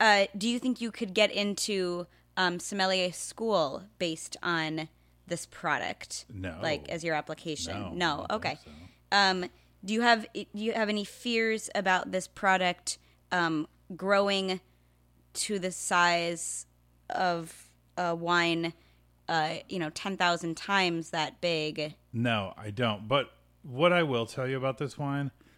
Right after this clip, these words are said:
Speaker 1: is that it is really good at stopping technology. Like, if I was to spill this on my computer, my computer would get its ass kicked by this wine.
Speaker 2: Oh, man.
Speaker 1: So I think the wine needs a name
Speaker 2: Y-, yeah?
Speaker 1: reflecting that.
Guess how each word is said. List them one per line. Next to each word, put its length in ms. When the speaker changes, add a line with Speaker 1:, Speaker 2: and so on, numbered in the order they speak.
Speaker 1:
is 140
that 240
it 160
is 180
really 340
good 200
at 140
stopping 520
technology. 840
Like, 300
if 180
I 100
was 200
to 100
spill 320
this 180
on 140
my 140
computer, 680
my 180
computer 520
would 160
get 160
its 140
ass 300
kicked 500
by 140
this 280
wine. 320
Speaker 2:
Oh, 240
man. 440
Speaker 1:
So 440
I 120
think 200
the 100
wine 200
needs 180
a 40
name 460
Speaker 2:
Y-, 140
yeah? 220
Speaker 1:
reflecting 540
that. 280